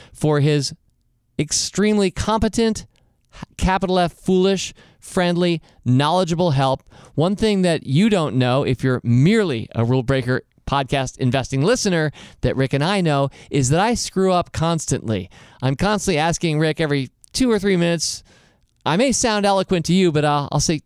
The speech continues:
"Rick, I wanna take that again," and I, I talk over that line. Sometimes I do it three times in a row before I get it right. And Rick patiently, quietly, without ever complaining, edits all that and puts it together into this podcast that I hope you've enjoyed, if not all fifty-two weeks,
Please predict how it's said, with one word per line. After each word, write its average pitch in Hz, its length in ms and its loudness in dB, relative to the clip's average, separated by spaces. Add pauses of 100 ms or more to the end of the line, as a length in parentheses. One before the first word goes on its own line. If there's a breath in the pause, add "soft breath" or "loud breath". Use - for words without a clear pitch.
(160)
"Rick, 190 220 -2
I 160 40 0
wanna 165 120 0
take 175 180 -2
that 160 120 0
again," 143 260 0
and 135 140 0
I, 131 180 -2 (380 loud breath)
I 127 120 0
talk 151 280 0
over 147 180 0
that 139 140 0
line. 135 280 0
Sometimes 175 320 0
I - 20 0
do 170 80 2
it 165 80 -2
three 165 240 0
times 160 280 0
in 147 60 0
a 151 40 0
row 147 100 0
before 139 240 -2
I 139 60 0
get 135 140 -2
it 110 80 -4
right. 131 300 0 (300 loud breath)
And 131 140 0
Rick 170 200 -2
patiently, 127 680 -2 (220 loud breath)
quietly, 170 480 0
without 196 260 2
ever 196 160 -2
complaining, 160 640 0 (840 loud breath)
edits 202 280 0
all 175 180 2
that 151 220 0
and 127 160 -2
puts 185 180 -2
it 180 120 -2
together 156 340 -2
into 143 280 -2
this 135 200 -2
podcast 160 520 -2
that 135 100 -2
I 127 60 2
hope 180 200 0
you've 165 120 0
enjoyed, 147 440 0 (340 loud breath)
if - 160 -4
not 127 160 0
all 120 180 2
fifty-two 165 600 0
weeks, 226 400 0